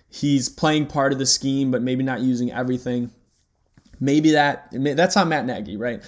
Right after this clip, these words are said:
But also, you know, the fact that Trubisky couldn't learn the playbook fully is on him.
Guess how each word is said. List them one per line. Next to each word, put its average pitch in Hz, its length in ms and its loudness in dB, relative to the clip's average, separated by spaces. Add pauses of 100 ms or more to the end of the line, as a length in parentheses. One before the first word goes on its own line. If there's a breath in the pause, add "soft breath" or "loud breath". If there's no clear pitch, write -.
(300 loud breath)
But 135 320 4
also, 135 460 2
you 120 120 0
know, 131 100 0
the 135 80 -4
fact 156 260 -2
that 135 120 -2
Trubisky 139 480 -2
couldn't 131 200 -2
learn 127 160 0
the 120 60 -4
playbook 147 360 -2
fully 120 220 -4
is 120 100 -2
on 123 160 -2
him. 139 380 -4